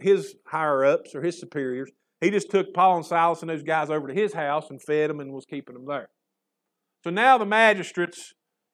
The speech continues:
you know how they are. These high-up people, they know everything. They come in and say, "Oh, well, you know what? We've been thinking.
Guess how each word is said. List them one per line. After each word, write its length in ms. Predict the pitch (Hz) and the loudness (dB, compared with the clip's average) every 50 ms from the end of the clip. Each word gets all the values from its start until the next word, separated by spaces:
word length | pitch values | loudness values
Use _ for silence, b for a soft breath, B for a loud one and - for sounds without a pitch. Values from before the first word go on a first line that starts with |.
| _ _ | _ _
you 140 | - 190 196 | -8 -6 -6
know 80 | 180 147 | -6 -6
how 200 | 147 139 131 127 | -8 -8 -8 -10
they 160 | 131 127 117 | -10 -12 -12
are. 260 | 110 107 104 98 - _ _ | -12 -16 -18 -20 -20 _ _
These 180 | - 165 165 - | -10 -10 -10 -6
high-up 440 | - 147 147 143 135 131 127 117 - | -6 -4 -2 -2 -2 -4 -6 -10 -14
people, 300 | 127 123 120 - 123 123 | -16 -18 -16 -16 -12 -6
they 160 | 135 143 151 | -6 -6 -6
know 180 | 147 127 120 117 | -6 -8 -12 -12
everything. 580 | 113 113 110 107 _ _ 113 110 110 110 113 _ _ _ _ _ _ _ _ _ _ _ | -12 -14 -16 -18 _ _ -20 -20 -20 -20 -20 _ _ _ _ _ _ _ _ _ _ _
They 240 | 180 220 254 254 247 | 2 4 4 4 4
come 420 | 254 - 208 190 190 185 175 175 | 0 -4 -4 -4 -2 -4 -6 -6
in 300 | 175 170 170 170 170 165 | -8 -8 -8 -8 -8 -8
and 100 | 160 156 | -10 -12
say, 200 | 156 - 156 156 175 | -8 -6 -6 -4 -2
"Oh, 160 | 233 269 - | -4 -4 -2
well, 300 | 226 254 262 262 262 262 | -2 0 2 4 4 2
you 140 | 262 254 262 | 2 0 0
know 160 | 262 240 240 | 2 2 4
what? 320 | 226 220 220 220 220 208 196 | 6 6 8 6 6 6 4
We've 200 | 202 202 185 175 | 2 2 2 -4
been 180 | 180 160 135 | -10 -12 -10
thinking. 480 | - 185 180 170 151 - - 123 120 | -8 -6 -6 -6 -6 -8 -12 -20 -20